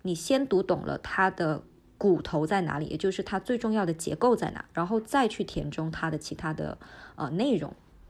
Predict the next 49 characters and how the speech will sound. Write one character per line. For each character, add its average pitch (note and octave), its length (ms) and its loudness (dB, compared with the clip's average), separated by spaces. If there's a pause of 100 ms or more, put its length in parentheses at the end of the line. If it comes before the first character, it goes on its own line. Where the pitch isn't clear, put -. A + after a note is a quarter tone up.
(880)
呃， D#3+ 440 0
然 F#3 160 2
后 C4+ 140 0
呢， A#3+ 220 2 (280)
接 A#3+ 160 2
下 A#3 180 4
来 E3 200 4
呢， F3 340 -2 (460)
嗯， D#3 580 0 (380)
也 D#3+ 120 -2
就 A3 140 2
是 A3 300 2 (100)
找 B2+ 340 0 (200)
中 A3 280 4
心 A3 380 0
思 A#3+ 260 -4
想。 - 220 -4 (480)
呃， E3+ 180 -2
其 F#3+ 220 0
实 A#3+ 160 2
这 C#4 180 4
些， A3 380 2
以 E3+ 160 -2
上 A3+ 220 0
说 G#3+ 120 -2
的 G3 80 -2
这 A3+ 100 0
些 G#3+ 140 -2
方 G3 220 0
式 G#3 140 -2
都 A#3+ 180 4
是 C4 180 0
找 - 300 -2
它 F3+ 180 0
这 F#3 160 0
一 F#3 60 4
篇 F3+ 200 -4
文 D#3+ 140 -2
章 E3+ 220 -4
的 E3+ 100 -4
中 G#3 220 -2
心 G#3+ 160 -4
思 A3 160 0
想 - 220 -4
的 - 80 -10
一 - 20 -10
个 E3+ 100 -6
方 G3+ 280 0
式。 - 280 -2